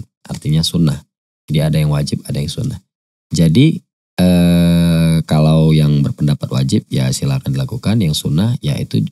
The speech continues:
kalau dilakukan berpahala, kalau tidak juga tidak mengapa. Yang intinya, eh, antara tindik dan khitan pada bayi perempuan intinya dibolehkan, teman-teman, ya.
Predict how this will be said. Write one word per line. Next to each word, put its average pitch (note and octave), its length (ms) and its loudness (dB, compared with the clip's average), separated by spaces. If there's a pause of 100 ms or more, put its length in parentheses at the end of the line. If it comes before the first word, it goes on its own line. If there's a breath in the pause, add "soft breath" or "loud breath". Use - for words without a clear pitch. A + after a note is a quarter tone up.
kalau D2 240 0
dilakukan D2 400 -2
berpahala, D#2 480 -2
kalau E2 160 -2
tidak - 320 0
juga C#3+ 320 0 (480 loud breath)
tidak D#3 240 -2
mengapa. C#3+ 480 -2 (1040)
Yang A2 240 4
intinya, B2+ 480 6 (400)
eh, E2 560 2 (440)
antara - 360 0
tindik A#2 320 2
dan F2 400 4 (120)
khitan C#3 440 2
pada F#2+ 200 2
bayi F2 160 4
perempuan F2 360 2 (540)
intinya C3 400 6
dibolehkan, F#2+ 640 4
teman-teman, C#2+ 360 -2
ya. D#2+ 140 0